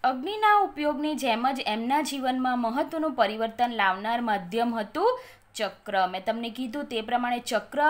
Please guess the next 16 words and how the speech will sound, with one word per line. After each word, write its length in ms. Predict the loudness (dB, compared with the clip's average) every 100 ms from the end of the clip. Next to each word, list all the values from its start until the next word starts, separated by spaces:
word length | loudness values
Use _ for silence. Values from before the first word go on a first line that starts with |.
| 4
એમની 300 | 0 -4 -4
મહત્વનું, 800 | -4 -2 -2 0 -2 0 -2 -6 -14 -20 -20 _ _ -4
અ, 40 | 0 0 -2 -6 -4
શોધ 260 | 0 0 0
છે. 420 | -4 0 0 -2 -2
ઝાડના 540 | 2 6 6 4 0
થડ 420 | 0 2 4 4 2 0
અને 240 | 0 0
ઝાડના 540 | -2 0 0 2 0
લાકડામાંથી 600 | 4 4 4 0 0 -2
તેઓ 220 | -6 -4 -4
ચક્ર 440 | -2 -2 0 -2
એટલે 280 | -2 -2 -6
કે 120 | -6
પૈંડું 520 | -4 -4 -4 -6 -2
બનાવતા 840 | 0 2 0 -2 2 4 6 4